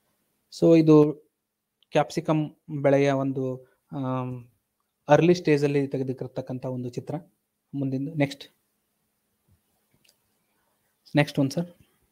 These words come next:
So capsicum ಬೆಳೆಯ ಒಂದು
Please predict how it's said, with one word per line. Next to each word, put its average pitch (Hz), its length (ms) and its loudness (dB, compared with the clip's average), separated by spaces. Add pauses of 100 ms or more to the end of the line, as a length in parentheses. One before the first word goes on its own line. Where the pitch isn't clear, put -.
(1900)
So 151 100 0
capsicum 151 440 4
ಬೆಳೆಯ 147 220 8
ಒಂದು 135 480 2